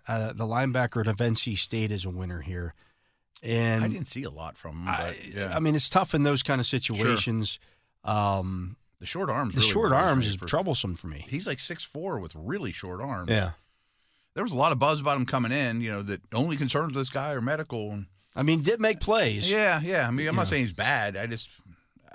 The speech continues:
Speaker 2: I'd have a hard time. You, I mean, like, I would not trade the Steelers' second-round pick right now for him.
Speaker 1: Yeah.
Speaker 2: Yeah, I, I think you could do better.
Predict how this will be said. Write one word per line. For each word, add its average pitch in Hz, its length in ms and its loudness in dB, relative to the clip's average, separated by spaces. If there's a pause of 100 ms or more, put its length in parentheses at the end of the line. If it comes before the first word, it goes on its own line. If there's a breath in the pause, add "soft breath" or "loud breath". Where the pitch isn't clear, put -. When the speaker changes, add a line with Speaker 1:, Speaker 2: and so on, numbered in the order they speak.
(140)
Speaker 2:
I'd 156 160 -2
have 139 100 2
a 98 40 -4
hard 107 200 0
time. 104 200 -2
You, 98 200 -4
I 104 60 -4
mean, 107 120 -2
like, 104 160 -2
I 135 80 4
would 131 160 2
not 120 180 0
trade 107 200 -4
the 90 60 -10
Steelers' 95 340 -6
second-round 85 400 -10
pick 82 160 -12
right 78 160 -12
now 73 160 -14
for 67 260 -18
him. 80 220 -20
Speaker 1:
Yeah. 98 280 0
Speaker 2:
Yeah, 87 120 -10
I, 87 60 -12
I 98 680 -18
think 95 120 -8
you 85 60 -8
could 82 100 -8
do 80 80 -8
better. 73 220 -14